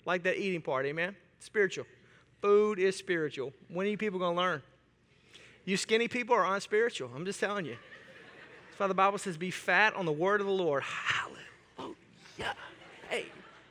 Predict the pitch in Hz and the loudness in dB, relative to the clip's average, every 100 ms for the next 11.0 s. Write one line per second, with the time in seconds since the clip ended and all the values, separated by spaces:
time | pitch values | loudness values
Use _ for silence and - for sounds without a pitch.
0 | - - - - - 202 175 147 180 170 | -8 -8 -8 -16 -6 0 2 2 2 2
1 | 151 - - - - - - - - - | 0 -4 -20 -20 -20 -20 -20 -18 -18 -18
2 | - - 214 233 233 208 185 131 - - | -18 -6 4 6 6 6 4 2 -2 -16
3 | - _ _ - - - - - - - | -20 _ _ -20 -20 -20 -20 -20 -20 -20
4 | - _ _ _ _ _ _ _ - 196 | -20 _ _ _ _ _ _ _ -2 4
5 | 208 233 277 330 320 202 247 247 226 226 | 6 8 8 8 4 4 10 10 8 2
6 | 240 247 233 220 262 254 254 302 294 277 | 2 4 4 4 4 4 4 4 4 2
7 | - 254 175 180 - - 254 - 185 - | 2 0 2 0 -4 2 2 2 -2 2
8 | 196 196 214 - 190 202 233 - 233 196 | 2 2 -2 -10 2 4 4 2 2 4
9 | 240 262 240 233 233 - 202 208 190 175 | 2 4 2 2 -2 0 0 0 -4 -2
10 | 233 214 185 175 170 175 220 226 160 | -4 -4 -6 -6 -4 4 6 4 -2